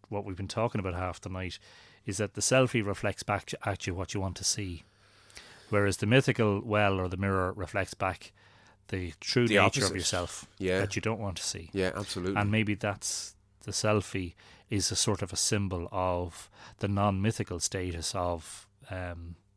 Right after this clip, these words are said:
Speaker 1: modern Western civilization.
Speaker 2: But th-, that was in our mythology. Like, uh, Narcissus is the only one that springs to mind because I'm not up to speed with Irish mythology or, or other mythologies, but that's the kind of, colloquially in Ireland at least, the Greek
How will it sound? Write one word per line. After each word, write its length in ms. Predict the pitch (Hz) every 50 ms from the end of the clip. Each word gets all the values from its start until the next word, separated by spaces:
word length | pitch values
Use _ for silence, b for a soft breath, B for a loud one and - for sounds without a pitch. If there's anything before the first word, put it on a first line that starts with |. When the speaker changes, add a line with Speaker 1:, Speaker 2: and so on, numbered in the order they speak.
| _ -
Speaker 1:
modern 500 | 110 98 98 98 98 98 92 92 90 87
Western 340 | 87 92 90 - - - 85
civilization. 680 | - - 92 87 87 87 85 90 90 90 - - B B B B B _
Speaker 2:
But 140 | - 120
th-, 140 | - - - -
that 180 | 139 143 139 117
was 180 | 117 107 101
in 480 | 110 117 131 143 131 113 95 80 78 - _ - -
our 160 | - 90 92
mythology. 520 | 90 87 - - 90 82 80 78 76 80 78
Like, 220 | 80 80 - -
uh, 40 | - - - - - 76 78
Narcissus 560 | 95 87 82 - - 113 110 - 107 87 80
is 120 | 90 82
the 100 | - 92
only 160 | 90 87 85 82
one 160 | 85 82 78
that 100 | 76 -
springs 280 | - - 87 85 78 -
to 60 | 87
mind 240 | 87 87 82 80 73
because 180 | 76 73 73
I'm 140 | 76 80 82
not 260 | 90 92 87 82 - - B B B B B B B _ _
up 200 | - 104 - - -
to 80 | -
speed 420 | - - - - 98 98 92 90 71
with 120 | 82 80
Irish 340 | 92 101 110 107 101 - -
mythology 480 | 92 82 85 92 87 87 85 73 76 80
or, 100 | 80 73
or 160 | - - 80 90
other 140 | 98 104
mythologies, 520 | 95 90 85 - 87 80 80 78 76 78 73
but 140 | - 85 -
that's 180 | 104 101 -
the 80 | - 92
kind 220 | - 101 92 87
of, 160 | 87 82 76 B B B B B B B B B - - -
colloquially 580 | - 117 104 107 110 - - 101 95 92 87
in 80 | 82 82
Ireland 380 | 87 90 92 87 85 82 80
at 80 | 80 -
least, 260 | - 82 76 - -
the 60 | -
Greek 260 | - - 95 90 82